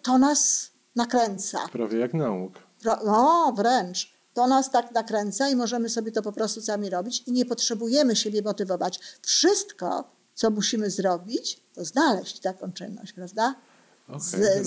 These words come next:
Speaker 1: zna-,
Speaker 2: rozumiem.
Speaker 1: d-, dojść do takiej czynności, która, która, o, która potem będzie wi-, będzie o niej wiadomo, że to jest motywacja wewnętrzna. Na przykład znaleźć sobie taki rodzaj sportu,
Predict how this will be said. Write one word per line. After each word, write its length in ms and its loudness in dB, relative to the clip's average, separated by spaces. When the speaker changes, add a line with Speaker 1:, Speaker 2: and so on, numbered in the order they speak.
Speaker 1:
zna-, 100 0
Speaker 2:
rozumiem. 200 -2
Speaker 1:
d-, 140 -4
dojść 540 4
do 80 -4
takiej 260 -4
czynności, 640 -8
która, 320 2
która, 360 0
o, 100 2
która 260 0
potem 340 -2
będzie 260 0
wi-, 160 -8
będzie 380 0
o 80 4
niej 180 0
wiadomo, 480 0
że 120 -4
to 160 2
jest 220 0
motywacja 760 -2
wewnętrzna. 520 -2
Na 80 0
przykład 260 -4
znaleźć 400 -2
sobie 200 0
taki 320 -6
rodzaj 300 -2
sportu, 800 -2